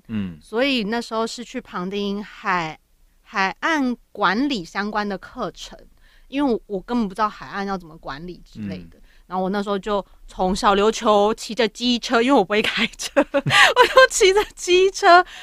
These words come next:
Speaker 2: 然后把机车骑上渡轮，然后骑过渡轮之后，再从东港骑着机车到西子湾上学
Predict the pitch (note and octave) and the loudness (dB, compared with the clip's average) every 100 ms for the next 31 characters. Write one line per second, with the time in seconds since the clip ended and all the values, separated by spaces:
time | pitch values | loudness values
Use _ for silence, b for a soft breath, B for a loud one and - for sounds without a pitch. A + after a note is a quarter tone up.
0 | B B3+ E4 C4+ B3+ D#4+ D#4 D#4+ D#4+ C4 | B 2 6 4 4 0 4 2 2 -4
1 | B3 D#4 C#4+ E4 D4+ B3+ G#3+ G3+ G3+ G#3 | -2 0 0 -2 0 0 0 0 0 0
2 | G#3+ C4+ C#4+ A#3+ C#4+ C#4+ D4+ B3+ A3 C4 | 2 2 0 -4 -4 -2 -2 0 0 0
3 | C4+ C4 B3 A3 A3 A3 A#3 B3+ C4 A3+ | 0 2 0 -2 -6 -2 -2 0 -2 -4
4 | A3+ G#3+ A#3+ - B3+ C4 C4+ A#3 B3+ C4 | -6 -4 -4 -4 -8 -4 0 0 2 2
5 | A#3 - A3 C#4 B3 A3+ A3 G#3+ A#3 C#4+ | 2 0 0 0 0 -2 0 2 4 6
6 | D4 C#4+ D4 D4 B3 C4 - A3 G3 G3+ | 6 2 0 0 0 -4 -4 -2 -2 -2